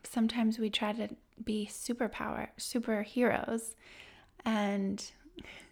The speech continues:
sometimes we have it and <laughs> sometimes we don't. So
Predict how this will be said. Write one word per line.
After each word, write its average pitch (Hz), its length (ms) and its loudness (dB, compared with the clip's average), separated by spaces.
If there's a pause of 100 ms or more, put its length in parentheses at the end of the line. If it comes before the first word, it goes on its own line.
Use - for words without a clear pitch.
(380)
sometimes 254 500 6
we 262 120 6
have 220 220 4
it 226 120 6
and 220 140 8
<laughs> - 220 2
sometimes 302 920 10
we 220 240 8
don't. 214 320 6 (760)
So 226 800 10